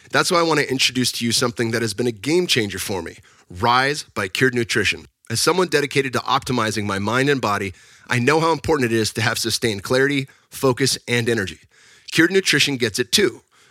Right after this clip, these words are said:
Rise is their expertly formulated nootropic blend that combines the power of lion's mane and cordyceps mushrooms, rhodiola, ginseng, and broad-spectrum C B D. Imagine hitting your workouts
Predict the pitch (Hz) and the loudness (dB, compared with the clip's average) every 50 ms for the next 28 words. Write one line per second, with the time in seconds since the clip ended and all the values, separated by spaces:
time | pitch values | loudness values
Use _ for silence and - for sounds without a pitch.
0 | _ - 107 120 127 151 165 180 156 143 127 - 127 123 - - 165 165 156 123 | _ -4 -2 0 2 2 2 2 0 0 0 0 0 0 0 -2 -2 0 0 0
1 | 170 170 165 160 143 - 143 139 131 131 123 127 123 120 117 120 107 - - - | 0 0 0 -2 0 2 2 2 2 4 2 2 2 0 -2 -4 -2 -2 0 0
2 | 180 185 175 143 117 - - 101 95 90 95 107 123 139 - - 127 - 135 120 | 0 0 0 -2 -4 -4 -6 -6 -4 -4 -4 -6 -8 -8 -6 -6 -4 -2 -2 0
3 | 127 135 135 139 127 120 - - 131 123 127 127 113 107 107 120 123 131 143 160 | 2 2 2 0 -2 -4 -2 0 0 2 2 0 -2 -2 -2 -2 0 0 0 0
4 | 151 143 165 170 165 165 165 135 117 107 - - - 147 151 139 - - 135 131 | -2 -2 -2 -2 -2 -2 -2 -4 -6 -8 -8 -2 0 0 2 2 0 0 -2 -2
5 | - 123 120 110 - - 113 113 110 110 - - _ - - - _ - 104 123 | -2 -2 -2 0 0 0 -2 -2 -2 -4 -6 -10 _ -20 -20 -20 _ 0 2 2
6 | 151 165 156 135 117 110 107 104 95 92 - _ _ _ _ - 101 - 123 139 | 4 4 4 2 2 2 0 -4 -6 -8 -12 _ _ _ _ -6 -2 0 2 2
7 | 143 139 - - 143 143 139 147 135 131 - 104 107 101 113 113 117 117 - - | 2 2 0 0 0 0 0 -2 -6 -8 -8 -10 -6 -4 -2 -2 -2 -2 0 0
8 | 123 110 - - 113 107 - - 117 107 104 95 95 90 90 - - _ _ _ | -2 -2 0 -4 -4 -2 -2 -2 -2 -2 -4 -4 -6 -8 -10 -14 -20 _ _ _
9 | - - - - - - - - 107 123 143 165 180 185 180 165 170 175 165 156 | -20 -20 -20 -20 -20 -14 -8 -2 2 4 4 4 4 4 2 2 2 2 2 2
10 | 151 143 143 139 131 - 147 143 139 - - | 2 2 2 2 2 2 2 2 2 0 -4